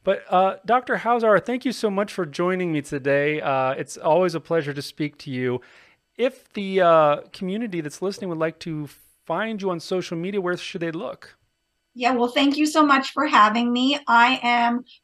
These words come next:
Speaker 2: primarily on Instagram at Doctor Hausauer, so D R and my last name. And then our website is aesthetics dot com, and that's A E S T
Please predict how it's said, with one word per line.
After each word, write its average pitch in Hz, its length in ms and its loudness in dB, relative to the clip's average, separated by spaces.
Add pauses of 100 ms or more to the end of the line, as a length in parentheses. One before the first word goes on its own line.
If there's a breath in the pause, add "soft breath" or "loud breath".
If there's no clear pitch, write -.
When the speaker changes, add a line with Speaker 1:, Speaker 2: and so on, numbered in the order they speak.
Speaker 2:
primarily 277 540 2
on 233 140 0
Instagram 226 840 -6
at 226 240 -4
Doctor 226 360 -4
Hausauer, 208 680 -2
so 208 460 -6 (520)
D 226 160 -4
R 226 300 4
and 233 100 0
my 196 160 0
last 226 340 -2
name. 214 440 -4 (520)
And 240 180 2
then 233 400 4
our 233 180 2
website 240 460 4
is 208 120 -4
aesthetics 208 640 0 (220)
dot 196 280 0
com, - 480 -4
and 220 80 -6
that's 214 240 -2 (140)
A 226 60 -2
E 233 360 -6
S 220 380 0 (100)
T 254 500 -4